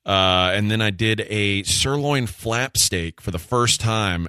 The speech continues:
and it won't be the last time, I can tell you that. I used, like, a, uh,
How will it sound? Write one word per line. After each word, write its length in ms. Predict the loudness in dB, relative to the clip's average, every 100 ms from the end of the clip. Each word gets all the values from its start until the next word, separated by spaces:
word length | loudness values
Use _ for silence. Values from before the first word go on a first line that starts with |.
| -4
and 80 | -4
it 80 | -2
won't 220 | -2 -2
be 120 | -2
the 100 | 0
last 400 | 2 2 2 0
time, 260 | -6 -6 -6
I 80 |
can 140 | -6 -4
tell 180 | -2 0
you 80 |
that. 260 | 0 0 0
I 20 | -2
used, 240 | -4 -2
like, 200 | -4 -4
a, 140 | -2
uh, 140 | -2